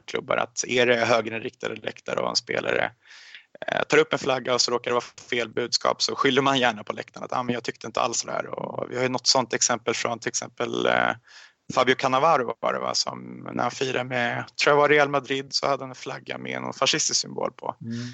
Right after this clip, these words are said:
Speaker 1: Där han senare förklarar med att, "Ah, men det där ville jag egentligen inte göra, men de fanns bara där." Liksom. Så att det kan ju bli liksom konflikter på så många olika plan, men det är väldigt sällan de blir väldigt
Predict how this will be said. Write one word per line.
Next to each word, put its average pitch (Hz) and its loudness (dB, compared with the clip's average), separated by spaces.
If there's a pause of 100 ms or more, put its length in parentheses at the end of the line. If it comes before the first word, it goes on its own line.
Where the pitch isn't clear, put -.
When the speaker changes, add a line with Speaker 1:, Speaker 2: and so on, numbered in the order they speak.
(280)
Speaker 1:
Där 135 4
han 123 4
senare 120 -2
förklarar 123 0
med 117 -4
att, 113 -4
"Ah, 123 6
men 120 -2
det 120 2
där 127 6
ville 123 2
jag 131 2
egentligen 117 -2
inte 117 -6
göra, 120 -2
men 113 -6
de 113 -10
fanns 113 -2
bara 117 0
där." 139 -2
Liksom. - -10
Så 127 0
att - -8
det 131 2
kan 143 2
ju 135 4
bli 131 -2
liksom 123 -2
konflikter - -2
på - -4
så - -4
många 117 -2
olika 117 -4
plan, 123 -2
men 110 0
det 120 4
är - 4
väldigt 120 2
sällan 113 2
de 110 -12
blir 117 -8
väldigt 110 -8